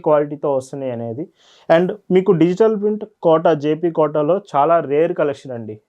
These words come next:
యాక్చువల్గా మీరు చూసే కలెక్షన్ హ్యాండ్ బ్లాక్ డిజైన్స్ మెయిన్గా వస్తూ ఉంటాయి, but ఏదైతే డిజిటల్ ప్రింట్ అని చెప్తున్నానో చాలా రేర్ కాంబినేషన్ ఇది. శారీ అంతా ప్లెయిన్, బోర్డర్స్ చూడండి, ఇందులో బోర్డర్ మీకు హైలైట్ ఉంటుంది. And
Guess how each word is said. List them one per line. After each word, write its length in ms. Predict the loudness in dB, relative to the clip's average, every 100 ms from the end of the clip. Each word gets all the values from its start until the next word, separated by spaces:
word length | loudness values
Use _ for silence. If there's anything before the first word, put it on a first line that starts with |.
| -4
యాక్చువల్గా 380 | -2 0 0 0
మీరు 180 | -2 -4 -6 -8
చూసే 220 | -8 -4 -4 0
కలెక్షన్ 360 | -2 -2 -10 -10
హ్యాండ్ 200 | -10 -6
బ్లాక్ 200 | -4 -4 -4
డిజైన్స్ 320 | -6 -8 -10 -10
మెయిన్గా 300 | -8 -2 0 0
వస్తూ 220 | -4 -10
ఉంటాయి, 240 | -8 -8 -12 _ _ _ _ 0
but 120 | 4 6
ఏదైతే 300 | 6 6 4 2
డిజిటల్ 340 | 2 2 0 0
ప్రింట్ 180 | -4 -2
అని 100 | -2 -4
చెప్తున్నానో 480 | -8 -8 -8 -6 -10 -2
చాలా 220 | 2 4 4
రేర్ 160 | 4 0 -2
కాంబినేషన్ 480 | -8 -8 -12 -10 -10
ఇది. 140 | -10 -12 _ _ _
శారీ 260 | 2 4 4 2
అంతా 200 | 0 -2 0
ప్లెయిన్, 240 | -2 -2 -6 _ 2
బోర్డర్స్ 380 | 2 2 -2 -4
చూడండి, 260 | -8 -6 -4
ఇందులో 180 | -2 -2 0
బోర్డర్ 300 | 0 0 -4
మీకు 160 | -8 -10 -6
హైలైట్ 260 | -6 -6 -8
ఉంటుంది. 360 | -6 -6 -4 -6 _ -20 _ -2
And 140 | -2